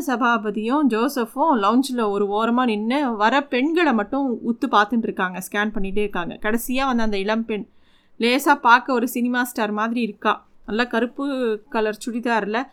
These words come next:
சூரியகாந்தி பூக்கள் போட்டிருக்கிற ஒரு உடை அணிஞ்சு அவ வெளியில வரா. ஜோசப், அ, கிசுகிசுன்னு சொல்றாரு, "அவ தான் அநேகமா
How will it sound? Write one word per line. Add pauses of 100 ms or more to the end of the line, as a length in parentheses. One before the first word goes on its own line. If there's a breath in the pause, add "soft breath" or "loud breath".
(120 soft breath)
சூரியகாந்தி
பூக்கள்
போட்டிருக்கிற
ஒரு
உடை
அணிஞ்சு
அவ
வெளியில
வரா. (640 soft breath)
ஜோசப்,
அ,
கிசுகிசுன்னு
சொல்றாரு,
"அவ
தான்
அநேகமா